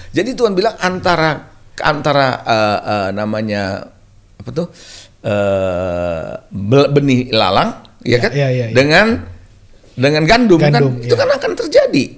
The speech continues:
Speaker 2: Ada
Speaker 1: Pada akhir
Speaker 2: pemisahan,
Speaker 1: zaman
Speaker 2: ya?
Speaker 1: tuh terjadi pemisahan kan?
Speaker 2: Hmm.
Speaker 1: Akan terjadi. Jadi begini, eh, agar supaya tidak tersesat, yang paling penting, setiap orang harus bisa mem-, mau dikoreksi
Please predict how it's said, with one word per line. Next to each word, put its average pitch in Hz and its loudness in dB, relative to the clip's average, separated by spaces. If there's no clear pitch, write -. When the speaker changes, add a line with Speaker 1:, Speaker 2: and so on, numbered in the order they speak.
Speaker 2:
Ada 127 -14
Speaker 1:
Pada - 4
akhir 160 6
Speaker 2:
pemisahan, 151 4
Speaker 1:
zaman 170 4
Speaker 2:
ya? 208 0
Speaker 1:
tuh 240 4
terjadi 151 0
pemisahan 160 0
kan? - -6
Speaker 2:
Hmm. 120 -6
Speaker 1:
Akan 156 -4
terjadi. 220 -6
Jadi 180 -2
begini, 190 -4
eh, 180 2
agar 165 -2
supaya 202 -2
tidak 131 -2
tersesat, - -4
yang 123 0
paling 175 -2
penting, 127 -8
setiap 160 -2
orang 160 -2
harus 127 -4
bisa 113 -2
mem-, 117 -4
mau 117 -2
dikoreksi 120 -4